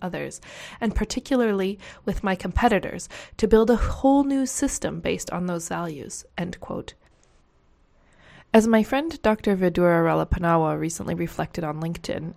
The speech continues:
and again, there's a link to this quote in the written version of the article, which you can find in the show notes, and I quote, "Let me say this again.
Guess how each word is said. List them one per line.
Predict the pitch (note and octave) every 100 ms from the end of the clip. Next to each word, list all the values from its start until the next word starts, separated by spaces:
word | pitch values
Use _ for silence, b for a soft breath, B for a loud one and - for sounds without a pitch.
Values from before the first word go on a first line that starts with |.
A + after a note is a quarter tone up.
| -
and | E3
again, | D#3+ D#3+ D#3+ D#3+ - -
there's | F#3+ E3+
a |
link | D#3+ E3+ -
to | -
this | D#3 -
quote | - D#3+ D3+ - -
in | F3+
the | E3+
written | E3 E3+ E3
version | C#3+ D3+ C3+
of |
the | -
article, | E3 E3 - D#3+
which | D#3
you | E3
can | - F3
find | E3 C#3+
in | D#3
the | E3+
show | - F#2+
notes, | D3+ F3+ - - b b b b
and | E3+
I | E3
quote, | E3 - - - b b b
"Let | - -
me |
say | A#3 - F3
this | E3+
again. | - D#3+ - -